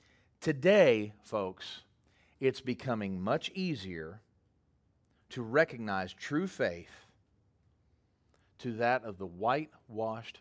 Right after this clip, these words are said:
tombs that only contain corpses. It's becoming much easier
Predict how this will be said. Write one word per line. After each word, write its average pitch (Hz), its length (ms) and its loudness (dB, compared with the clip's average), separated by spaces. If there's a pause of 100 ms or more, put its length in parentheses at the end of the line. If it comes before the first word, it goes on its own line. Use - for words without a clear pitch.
(120)
tombs 80 680 -14 (800)
that 92 240 -10
only 101 260 -6
contain 92 500 -12
corpses. - 760 -18 (2250)
It's 123 180 -2
becoming 117 800 -6
much 160 300 2
easier 85 560 -8